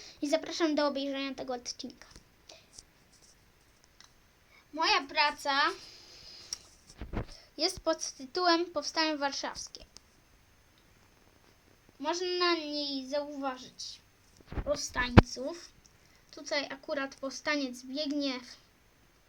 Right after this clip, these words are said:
w stronę Niemców. Pos-, drugiego powstańca, który schował się z workami, za workami pias-, z piaskiem.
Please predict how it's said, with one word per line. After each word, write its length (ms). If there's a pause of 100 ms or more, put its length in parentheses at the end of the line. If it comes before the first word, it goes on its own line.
(400)
w 60
stronę 380 (260)
Niemców. 680 (1160)
Pos-, 280
drugiego 540
powstańca, 560
który 420 (460)
schował 560
się 340
z 220
workami, 720
za 300
workami 500
pias-, 580 (260)
z 180 (320)
piaskiem. 640